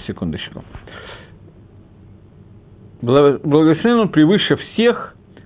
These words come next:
превознесённый превыше всех и т-, благословлений, и песнопений, и восхвалений», так переводится в русском языке. По второму мнению, мнение, которое приводится не в Раму, а в Шар Чу-, Шары Чува,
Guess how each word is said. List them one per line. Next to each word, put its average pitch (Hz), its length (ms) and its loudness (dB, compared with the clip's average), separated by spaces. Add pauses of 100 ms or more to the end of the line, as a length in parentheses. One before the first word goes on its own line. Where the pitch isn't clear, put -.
превознесённый 143 880 0
превыше 135 440 -2
всех - 400 -2
и - 100 -10
т-, - 160 -18
благословлений, 147 800 0
и 139 40 -6
песнопений, 147 600 -2
и - 20 -2
восхвалений», 120 560 0
так 104 200 -4
переводится 101 500 0
в - 20 -4
русском 92 320 -8
языке. - 360 -14 (640)
По 233 140 4
второму 214 400 4
мнению, 160 460 0 (240)
мнение, 190 360 0
которое 156 280 0
приводится 151 500 0
не 139 160 0
в 143 60 4
Раму, 165 260 2
а 147 40 2
в - 40 -12
Шар 151 220 0 (160)
Чу-, 120 300 2
Шары 156 320 2
Чува, 131 420 -2